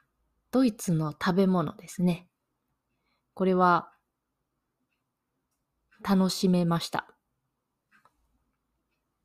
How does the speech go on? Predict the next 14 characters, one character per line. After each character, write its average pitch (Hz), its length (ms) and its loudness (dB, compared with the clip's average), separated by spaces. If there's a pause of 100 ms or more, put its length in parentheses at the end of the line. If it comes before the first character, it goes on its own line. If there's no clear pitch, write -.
(200)
そ - 160 -4
し - 60 -6
て、 - 440 2 (960)
量 220 240 8
が 175 160 6
多 196 160 6
い 180 80 2
な 175 160 0
と 175 160 0
思 160 180 0
い 170 80 0
ま 175 160 -2
し - 100 -10
た。 - 220 -4